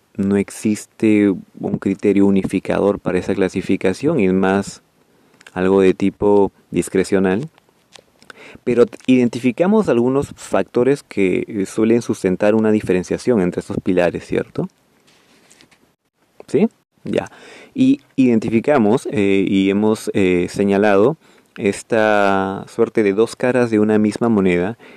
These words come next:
entre lo público y lo privado y, eh, lo contributivo y no contributivo, ¿cierto? Porque como parte de esta supuesta nueva reforma, se está insistiendo mucho en este componente base, ¿no? Y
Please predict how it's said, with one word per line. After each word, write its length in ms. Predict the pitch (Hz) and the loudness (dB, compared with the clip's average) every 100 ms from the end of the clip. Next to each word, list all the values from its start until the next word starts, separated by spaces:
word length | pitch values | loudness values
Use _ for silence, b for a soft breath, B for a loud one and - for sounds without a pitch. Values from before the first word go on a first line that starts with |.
| B - | B -4
entre 1120 | 95 92 - 92 87 87 87 90 90 92 95 - | -2 -2 -2 -2 0 0 -2 -4 -4 -6 -10 -4
lo 140 | 90 | -4
público 400 | - 107 113 110 | -2 0 0 2
y 20 | |
lo 80 | 113 | 0
privado 580 | 113 113 110 107 110 113 - | 0 2 2 4 4 2 0
y, 540 | 110 107 107 107 117 B B B B B _ | 2 4 4 2 0 B B B B B _
eh, 240 | 101 98 98 | 0 2 2
lo 280 | 98 98 | 4 2
contributivo 560 | 95 101 98 95 95 95 | 2 -2 2 0 0 0
y 40 | |
no 100 | 92 | 0
contributivo, 680 | 92 92 92 82 85 85 - - _ _ | 0 -2 -2 -2 -2 -4 -6 -10 _ _
¿cierto? 440 | - 90 110 180 - _ _ - _ _ - | -4 -2 0 -4 -4 _ _ -20 _ _ -6
Porque 640 | 104 98 90 95 90 90 87 - | -2 0 0 0 0 -2 -8 -12
como 260 | - 107 107 | -6 -2 -2
parte 280 | 160 170 156 | -2 0 0
de 60 | |
esta 240 | 151 - - | 0 -4 -4
supuesta 920 | 110 - 127 160 123 101 _ 95 90 | -4 0 4 4 4 -2 _ -8 -6
nueva 340 | 95 95 95 | -4 0 0
reforma, 600 | 92 107 - 90 87 98 127 b b - | 0 -2 0 0 0 -4 -8 b b -14
se 100 | - | -10
está 180 | - 113 | -4 -2
insistiendo 460 | 120 120 123 117 | -2 -4 -2 0
mucho 340 | 113 123 - 104 | 2 0 0 -2
en 80 | 101 | -2
este 180 | - | -2
componente 600 | 104 101 98 92 95 98 | -2 -2 -2 -2 -2 -2
base, 380 | 92 92 95 - | -2 -2 -4 -8
¿no? 340 | 85 90 131 175 | -2 0 0 0
Y 360 | 104 92 90 | -2 -2 -6